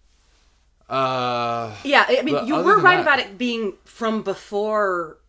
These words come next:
Speaker 2: It did come out before Stranger Things, though.
Speaker 1: Yeah.
Speaker 2: So if it had been a Netflix show, it,
Speaker 1: Yeah.
Speaker 2: it would have, uh, predated that. So, you know, not wrong about that part. It, I didn't realize it had been around quite that long.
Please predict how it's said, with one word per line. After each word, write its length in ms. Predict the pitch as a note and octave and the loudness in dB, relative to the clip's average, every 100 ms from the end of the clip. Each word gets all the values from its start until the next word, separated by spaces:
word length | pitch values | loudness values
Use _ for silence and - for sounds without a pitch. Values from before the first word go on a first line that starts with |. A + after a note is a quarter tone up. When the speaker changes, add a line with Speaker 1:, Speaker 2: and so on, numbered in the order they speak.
| - | -4
Speaker 2:
It 140 | G3+ | -4
did 180 | D4 - | -4 -12
come 220 | - C4 | -10 -6
out 300 | A#3+ A3+ - | -4 -6 -6
before 840 | F#3 E3+ - G3 G3+ G3 F#3 F3+ - | -12 -12 -10 -4 -2 0 0 -2 -4
Stranger 320 | A3 G3+ C#3 | -8 -8 -8
Things, 320 | B2+ - - | -14 -18 -16
though. 100 | C3 | -6
Speaker 1:
Yeah. 180 | B2+ - - - | -4 -4 -6 -16
Speaker 2:
So 80 | |
if 40 | G#3+ | -14
it 60 | A#3+ | -10
had 320 | - F4 A#3 | 0 0 0
been 160 | G3+ | -4
a 60 | D#3+ | -4
Netflix 380 | D3+ - D#3 - | -6 -10 -16 -16
show, 320 | - - D#3 | -12 -6 -6
it, 180 | - - | -8 -10
Speaker 1:
Yeah. 200 | A#2+ F2 | -8 -8
Speaker 2:
it 180 | - E3+ | -12 -16
would 100 | F#3 | -16
have, 260 | D3 - _ _ - _ _ | -16 -20 _ _ -20 _ _
uh, 200 | - C#2+ - | -14 -14 -14
predated 580 | - A3 F#3+ D#3+ D3+ C3 | -8 -6 -4 -4 -6 -8
that. 320 | A#2+ B2 - | -12 -14 -10
So, 280 | E3 D3 C#3+ - _ _ - | -6 -6 -8 -18 _ _ -12
you 100 | F#3+ | -12
know, 140 | A#2 - | -12 -10
not 200 | G#3 A3 | -6 -6
wrong 180 | G#3+ F#3+ | -4 -4
about 180 | D#3+ D3+ | -6 -6
that 200 | D3+ - | -8 -8
part. 240 | C#3+ C3 D4 | -10 -10 -10
It, 100 | - - | -8 4
I 140 | B3+ F4+ | 4 4
didn't 240 | A4+ A#3+ | 0 -2
realize 420 | A3 A3 F#3+ F3 | -2 0 0 -2
it 80 | F3+ | -4
had 120 | E3+ | -6
been 140 | E3 D#3+ | -4 -2
around 380 | D#3+ D3+ C#3 | -2 -2 -6
quite 220 | - G#3 E3+ | -8 -8 -6
that 180 | D#3 | -6
long. 340 | D3+ C#3 A#2+ | -6 -8 -10